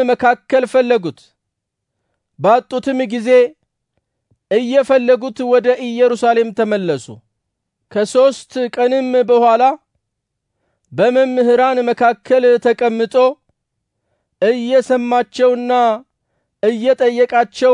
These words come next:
በመቅደስ አገኙት። የሰሙትም ሁሉ በማስተዋሉና በመልሶቹ ተገረሙ።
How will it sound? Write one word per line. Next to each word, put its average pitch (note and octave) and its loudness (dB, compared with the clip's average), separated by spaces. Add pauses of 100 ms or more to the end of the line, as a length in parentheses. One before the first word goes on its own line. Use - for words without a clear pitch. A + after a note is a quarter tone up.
(120)
በመቅደስ A#3 0
አገኙት። A3+ -2 (1200)
የሰሙትም B3 2
ሁሉ A#3+ 0 (1080)
በማስተዋሉና B3 0 (240)
በመልሶቹ A#3+ 0
ተገረሙ። G#3+ 0